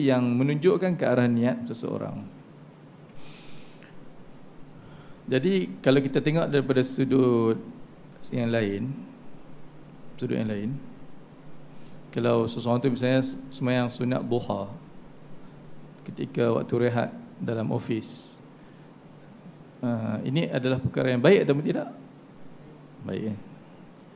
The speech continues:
Kalau dia panjangkan solat sunat duha tu,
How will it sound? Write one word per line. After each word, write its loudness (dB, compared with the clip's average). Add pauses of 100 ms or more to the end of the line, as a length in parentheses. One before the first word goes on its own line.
(1900)
Kalau 6
dia 8
panjangkan 4
solat 0
sunat 0
duha 2
tu, -2